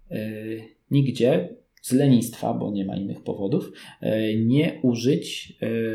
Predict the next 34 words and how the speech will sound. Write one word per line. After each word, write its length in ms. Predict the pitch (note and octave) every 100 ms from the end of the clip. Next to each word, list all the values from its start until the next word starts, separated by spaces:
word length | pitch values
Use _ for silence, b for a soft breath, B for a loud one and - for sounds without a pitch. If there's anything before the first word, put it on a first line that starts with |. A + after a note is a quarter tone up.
| A2+ A2+ A2 -
czegokolwiek, 800 | - C3 - A2 A2 C#3 F3 -
co 480 | - A#2 A#2 A#2 A#2+
zamieniałoby 800 | A#2 A#2+ A#2 B2 A#2+ A2+ G#2+ A#2
napis 760 | A#2 B2 - C3+ - - _ _
w 120 | -
kod, 220 | - A2+
który 280 | - - G#2+
da 140 | G2 F#2+
się 140 | G2
uruchomić. 640 | F#2+ - - C#3+ - - _ _ _ _ _ _ _ _ A#2
E, 180 | G#2+ G#2+
to 140 | - D3
jest, 300 | C#3+ - _ _ _ _
to 80 | -
jest 120 | C3
zasada, 680 | B2+ A#2+ A#2+ B2 A2+ A2+ - G#2+
e, 300 | G#2 G#2 G#2+
i 360 | G#2 G2+ - -
mamy 400 | A2 A2+ A2 G#2
od 220 | - -
tego 360 | G#2+ A2 G#2
nawet 360 | G#2 G#2 G2 -
narzędzia, 560 | A2+ D3+ B2 G#2+ C3+ -
bo 260 | A2+ G#2 G#2
do 280 | G#2 G#2 B2
E 120 | A2
S 180 | A2+ B2+
Linta, 520 | B2 G2+ G#2 B2 -
którego 480 | _ - - - G#2+
chyba 240 | - G#2 G2+
nie 140 | G2
trzeba 420 | - G#2+ G#2+ G2+ G#2+
JavaScriptowcom 720 | G2 - G2 - G2 - G2+
przedstawiać, 640 | - - - - C3+ -